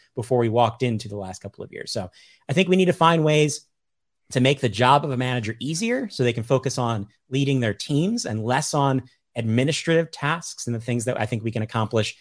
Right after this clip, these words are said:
in different ways. And then I, I think it just comes down to my summary statement is the best investment you can make in employee experience this year is investing in your managers. Jordan, what do you think?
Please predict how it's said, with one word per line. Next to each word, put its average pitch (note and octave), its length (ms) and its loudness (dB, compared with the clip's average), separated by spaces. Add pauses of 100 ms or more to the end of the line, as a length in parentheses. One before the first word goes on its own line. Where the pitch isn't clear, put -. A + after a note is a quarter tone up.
(180)
in A#2+ 160 0
different A2+ 320 0
ways. D3+ 380 -2 (440)
And C3 200 2
then C#3 140 6
I, C3+ 200 0 (440)
I C3+ 220 -4
think D#3+ 160 2
it C#3+ 60 0
just C3 140 -4
comes C3+ 180 0
down C3 200 4
to - 140 -4
my A2+ 140 0
summary B2+ 340 0
statement G#2+ 380 -2
is G2+ 220 -4 (200)
the C3+ 80 -2
best E3 420 0
investment C3+ 460 2
you C3 100 2
can B2+ 120 0
make A#2 180 0
in A2+ 80 -2
employee A2+ 300 0
experience G#2 440 -4
this G2 200 -8
year F#2 280 -8
is G#2 260 -2
investing G2 440 -6
in F2+ 140 -10
your E2+ 100 -12
managers. - 480 -16 (300)
Jordan, G#2 180 4
what F#2 80 0
do E2 60 -8
you D#2+ 40 -12
think? - 220 -16